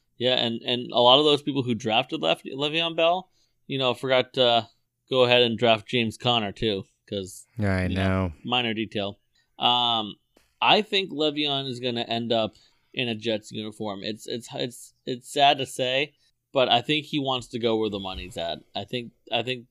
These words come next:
Speaker 1: that is his main focus at the moment. I don't think he's interested
Speaker 2: Yeah, he probably does.
Speaker 1: in winning a championship. He's made it clear that he wants to get paid, and until he gets paid, he's not gonna get, not gonna play. Which is kind of like a, I,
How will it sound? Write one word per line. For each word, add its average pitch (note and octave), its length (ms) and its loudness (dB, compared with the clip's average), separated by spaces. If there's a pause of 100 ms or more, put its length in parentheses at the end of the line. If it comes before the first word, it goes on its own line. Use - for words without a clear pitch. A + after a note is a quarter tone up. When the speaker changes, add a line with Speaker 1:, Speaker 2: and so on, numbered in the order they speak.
Speaker 1:
that B2 280 2
is C#3 160 -2
his B2 160 -10
main A#2 240 -6
focus G#2+ 340 -6
at B2+ 100 -12
the C3 80 -6
moment. C3+ 440 -10
I - 100 -2
don't A#2+ 220 -4
think B2 160 -10
he's A#2 260 -6
interested B2 640 -8
Speaker 2:
Yeah, A2 160 2
he G2 80 2
probably A#2 280 -2
does. F#2 500 -6
Speaker 1:
in C3 160 -2
winning B2+ 240 -4
a A#2 60 -4
championship. C3+ 580 -4
He's C3+ 200 -6
made C3+ 200 -2
it A#2+ 80 -4
clear D3 340 -2
that G#2 140 -6
he A#2 160 -8
wants A2 260 -10
to C#3+ 80 -12
get D#3+ 180 -2
paid, G#2 440 -4 (420)
and A#2 140 -4
until A2+ 260 -4
he A#2+ 140 0
gets A#2 180 -2
paid, D3+ 320 0
he's A2 140 -6
not A2 180 -6
gonna G2+ 140 -10
get, G#2+ 240 -12
not A2 240 -10
gonna G2 120 -10
play. - 360 -8 (260)
Which B2+ 220 -4
is A#2 80 -8
kind D#3 260 0
of C#3+ 80 -4
like A2 160 -4
a, G#2+ 100 -8 (140)
I, B2 320 -2